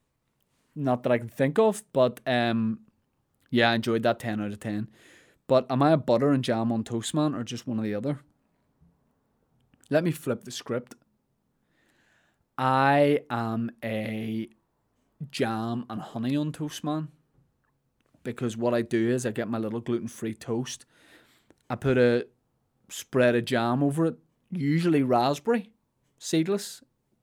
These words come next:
I prefer, but I can take seeds. And then I pour a little bit of honey on top of that. Jam and honey, good combo. After the gym, bro, you know what I mean? Uh,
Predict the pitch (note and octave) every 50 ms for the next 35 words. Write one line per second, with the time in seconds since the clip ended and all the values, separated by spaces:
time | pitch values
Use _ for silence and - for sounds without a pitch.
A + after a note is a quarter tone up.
0 | _ _ _ - - C3 - C#3+ B2+ - D3+ D3+ D#3 D#3 D#3 D3+ E3 E3+ G#3+ G#3+
1 | G3 C3+ A#2 A#2+ - - A2 - - - - _ _ _ - - - - - -
2 | - - - B2+ C3 B2+ B2 B2 A#2+ A#2+ B2 C3+ D3+ D#3 C#3 - - _ _ _
3 | _ _ _ _ _ _ - - A3+ G#3+ A#2+ A2+ A2+ - - - A#2 A2+ A#2 A#2
4 | A#2 A#2 A2 A2 A2+ A2 A2 G#2+ A#2 A2 A2 A2+ A#2 A#2+ A#2+ B2 A2 A2 A#2+ A#2
5 | A2 A2 A#2 - _ _ _ _ _ _ _ - C3 A#2+ A#2 A#2 A2+ A#2 A2 G#2+
6 | A2 G#2+ A#2 A#2+ G#2+ - _ - C3 B2 A#2+ A#2+ A#2+ A#2 A2+ A2 A2 A#2 B2+ C3
7 | B2+ - _ _ _ _ - - - - - - - B2 A#2+ A#2 - A2+ A2 G#2+
8 | - A#2+ A2 G#2+ A#2 C3 C#3 D3 D3 C#3 C3 B2+ C3 B2+ A#2+ A#2+ B2 B2 C#3+ D#3+
9 | - - _ _ _ _ _ _ _ _ _ _ _ _ _ _ _ _ _ _
10 | _ _ _ _ _ _ _ _ _ _ _ _ _ _ _ _ _ _ _ -
11 | - _ _ _ _ _ _ _ _ - C#3 C#3 C#3 C#3 C#3 C#3 C#3 C3+ C#3